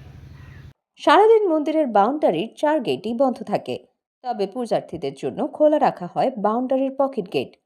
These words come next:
পকেট গেট খোলা থাকলেও সবসময় প্রতিমার ঘরে তালা দেওয়া থাকে। সকলের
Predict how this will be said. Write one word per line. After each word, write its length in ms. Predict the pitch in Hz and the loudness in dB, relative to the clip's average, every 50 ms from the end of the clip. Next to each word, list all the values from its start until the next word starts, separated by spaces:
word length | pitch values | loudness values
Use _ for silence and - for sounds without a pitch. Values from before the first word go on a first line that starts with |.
| _ _ _ _ _ _ _ _ _ | _ _ _ _ _ _ _ _ _
পকেট 360 | - 311 320 320 427 427 - - | -10 -8 -4 -2 -2 -2 0 0
গেট 180 | 415 403 - | 0 0 -2
খোলা 260 | - - 330 330 339 | -4 -2 2 2 2
থাকলেও 560 | 339 - 311 349 339 339 339 311 196 180 285 339 | 2 0 -2 -4 -4 -2 -2 -2 -2 -2 -2 -4
সবসময় 520 | - - 339 330 330 - 339 302 330 339 | -4 -4 -4 -4 -4 -4 -4 -2 -2 -4
প্রতিমার 480 | 330 - 285 277 - 285 262 262 262 247 | -2 -2 -2 0 0 2 2 2 2 0
ঘরে 400 | - - 233 214 190 185 254 262 - | 0 0 2 2 2 2 0 -2 -2
তালা 180 | 311 302 311 285 | -2 -2 0 0
দেওয়া 200 | 190 147 120 120 | 2 2 0 0
থাকে। 420 | - - 170 - - - 113 - - _ _ _ _ _ _ _ _ _ _ | -2 -4 -8 -10 -8 -10 -12 -12 -12 _ _ _ _ _ _ _ _ _ _
সকলের 420 | - - 233 214 220 190 165 156 | 0 2 2 2 2 0 -2 -2